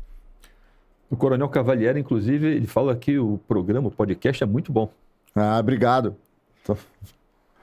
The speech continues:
Speaker 2: Boa noite. Mais do que uma referência, Bianca Félix. A Bianca Félix é uma policial federal. Ela que produz essas artes aqui, Coronel.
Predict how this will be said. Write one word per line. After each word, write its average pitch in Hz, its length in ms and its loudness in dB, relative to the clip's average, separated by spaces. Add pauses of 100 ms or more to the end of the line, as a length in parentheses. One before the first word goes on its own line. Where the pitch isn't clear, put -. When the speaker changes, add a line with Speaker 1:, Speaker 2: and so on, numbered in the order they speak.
(440)
Speaker 2:
Boa 233 200 4
noite. 196 380 2
Mais 165 460 2
do 180 120 2
que 190 200 2
uma 190 180 4
referência, 147 760 2
Bianca 147 460 2
Félix. 139 460 2
A 196 40 4
Bianca 202 380 4
Félix 185 480 2
é 180 80 6
uma 156 720 2 (160)
policial 151 340 4
federal. 143 720 2
Ela 175 180 4
que - 100 -8
produz 180 280 2
essas 160 320 2
artes 139 260 0
aqui, 117 200 2
Coronel. 110 440 2